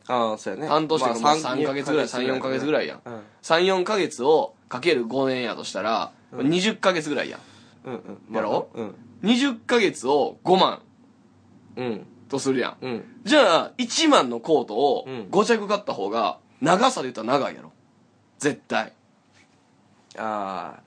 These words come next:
Speaker 1: 一万のコートを。
Speaker 2: うん、五着買って同じ五万やん。
Speaker 1: なるほどね。
Speaker 2: でも、一、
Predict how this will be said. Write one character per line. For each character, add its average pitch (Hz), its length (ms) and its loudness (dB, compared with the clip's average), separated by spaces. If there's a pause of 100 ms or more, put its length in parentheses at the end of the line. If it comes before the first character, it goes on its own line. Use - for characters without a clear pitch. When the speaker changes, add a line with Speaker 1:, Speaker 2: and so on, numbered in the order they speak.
Speaker 1:
一 - 380 -18
万 156 240 -4
の 131 60 -2
コ 147 220 0
ー - 80 -4
ト 139 100 -8
を。 165 280 4
Speaker 2:
う 127 40 0
ん、 123 60 -4
五 175 120 6
着 175 240 0
買 156 100 4
っ - 40 -4
て - 40 -18
同 151 240 4
じ 156 140 -2
五 160 120 0
万 113 180 0
や 80 100 -14
ん。 - 60 -20 (260)
Speaker 1:
な 123 100 -8
る 254 60 6
ほ 226 60 4
ど - 40 0
ね。 262 80 2
Speaker 2:
で 139 60 -6
も、 170 60 -6
一、 240 140 -4